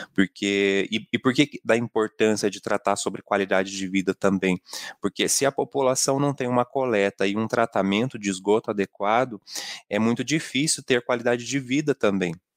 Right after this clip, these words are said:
A gente sabe que daí a população vai ficar mais, é, exposta a diversas doenças que são veiculadas pela água, pelo esgoto,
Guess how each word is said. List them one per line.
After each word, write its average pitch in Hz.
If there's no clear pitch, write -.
A -
gente 98
sabe 98
que -
daí 101
a -
população 101
vai 95
ficar 101
mais, 95
é, 92
exposta 104
a 101
diversas 98
doenças 101
que -
são 101
veiculadas 92
pela 92
água, 92
pelo 92
esgoto, 95